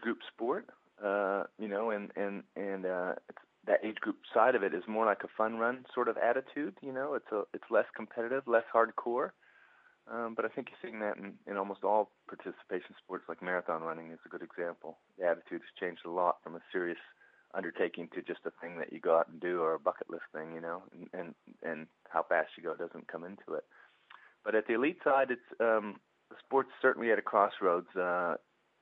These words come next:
seems to be the corporate sponsorship has, has just fallen away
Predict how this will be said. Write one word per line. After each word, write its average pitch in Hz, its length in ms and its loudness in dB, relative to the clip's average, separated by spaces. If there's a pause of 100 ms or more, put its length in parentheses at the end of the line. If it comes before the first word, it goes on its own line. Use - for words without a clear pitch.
seems 98 240 -8
to 98 60 -20
be 95 140 -4
the 87 80 -4
corporate - 340 -2
sponsorship 90 480 -2
has, 82 120 -10 (140)
has 85 120 -4 (180)
just 85 120 -10 (100)
fallen 87 260 -6
away 85 240 0